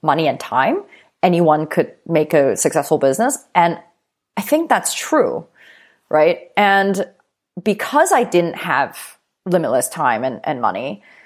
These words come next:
but the persistence to keep going, I was in really, really bad places where my parents stopped talking to me for two years. Um,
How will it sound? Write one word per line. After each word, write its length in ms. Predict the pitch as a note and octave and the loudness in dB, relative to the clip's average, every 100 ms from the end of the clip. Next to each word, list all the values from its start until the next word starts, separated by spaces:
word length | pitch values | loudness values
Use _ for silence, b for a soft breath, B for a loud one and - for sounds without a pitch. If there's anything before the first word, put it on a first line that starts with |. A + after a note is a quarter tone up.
| b b | b b
but 400 | C#3+ F3+ C#3+ - - - | -4 0 0 0 -10 -6
the 80 | F3 | -4
persistence 500 | E3+ D3+ C3 C#3+ C#3+ | -2 -4 -4 -4 -6
to 60 | |
keep 200 | F3 D#3 | -4 -2
going, 340 | C3+ A#2 E3+ G3 G#3 | 2 2 0 -2 0
I 140 | B3+ | 2
was 200 | G4+ G#4+ | 2 2
in 260 | C#4+ F#3+ F3 | 0 0 2
really, 320 | A3 G#3+ G#3+ | 2 4 2
really 280 | G3 G3 F#3+ | 2 2 2
bad 260 | F3+ E3+ | 0 0
places 520 | - D#4 D#4+ D3+ D3+ | 0 0 0 -2 0
where 440 | D3 D#3+ D#3+ D3+ B B - | 0 4 4 2 B B -6
my 80 | - | -4
parents 320 | C4 C4 - | 0 0 2
stopped 180 | D#3 - | 0 0
talking 280 | D#3 B2+ | -4 -4
to 60 | G#2 | -10
me 100 | G#2 | -12
for 140 | - | -12
two 180 | - D3 | -10 -8
years. 460 | G2+ C#2 E2 - - b b b b - | -6 -6 -8 -12 -20 b b b b 0
Um, 480 | E3 D3+ D3 D3 | 2 4 0 -4